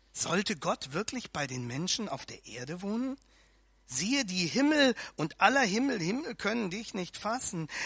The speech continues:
Wie sel-, sollte es denn dieses Haus tun, das ich gebaut habe?" Aber das ist noch gar nichts. Der Riesentempel,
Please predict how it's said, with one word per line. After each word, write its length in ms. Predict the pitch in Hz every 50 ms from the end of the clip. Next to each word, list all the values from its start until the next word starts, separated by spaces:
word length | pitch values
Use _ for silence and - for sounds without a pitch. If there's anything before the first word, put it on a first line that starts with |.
| - - -
Wie 180 | 175 226 277 277
sel-, 340 | 208 - 233 254 269 254 180
sollte 440 | 170 214 233 277 294 277 269 233
es 220 | 233 226 226 - -
denn 260 | - 233 247 240 190
dieses 400 | 175 226 269 262 262 - - -
Haus 320 | 220 247 285 277 - -
tun, 240 | - - 240 233 233
das 200 | 208 202 196 - -
ich 180 | - - - -
gebaut 500 | 240 202 196 226 233 262 277 - - 226
habe?" 280 | 175 147 151 147 135 - - -
Aber 240 | - - - 240 -
das 120 | - -
ist 140 | 311 - 349
noch 180 | 285 240 - -
gar 260 | 320 339 370 381 359
nichts. 440 | 349 311 240 - - - - - - _ _ _ _ _ _ _ _ _ _ _ _ _ _ _ _ - - - - - -
Der 160 | 269 294 277
Riesentempel, 760 | 311 302 269 247 269 220 - 311 339 359 349 - 302 254 214